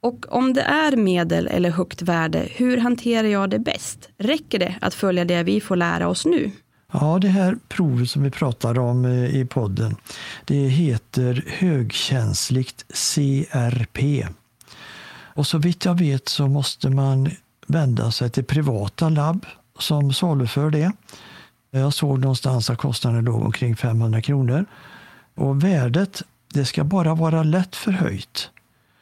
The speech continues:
Speaker 2: Men då visar det just på den kroniska inflammationen.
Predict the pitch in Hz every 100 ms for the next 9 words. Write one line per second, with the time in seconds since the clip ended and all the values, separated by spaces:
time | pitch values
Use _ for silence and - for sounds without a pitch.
0 | - - 147 156 175 175 202 127 - 120
1 | 135 139 131 123 - - 131 113 82 _
2 | _ _ _ - 135 127 143 131 107 104
3 | - 113 - 120 120 - 117 98 -